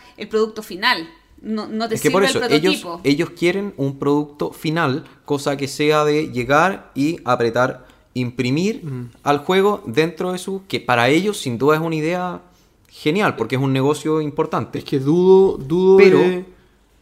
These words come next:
Speaker 3: perdón, eh, dudo de la,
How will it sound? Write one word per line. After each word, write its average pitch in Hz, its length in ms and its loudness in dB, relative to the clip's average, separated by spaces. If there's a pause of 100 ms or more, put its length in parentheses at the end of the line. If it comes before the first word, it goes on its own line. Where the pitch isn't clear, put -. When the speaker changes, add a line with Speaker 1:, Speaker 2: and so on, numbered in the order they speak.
(560)
Speaker 3:
perdón, 135 360 -2
eh, 131 260 0
dudo 185 340 6
de 185 140 4
la, 143 760 -2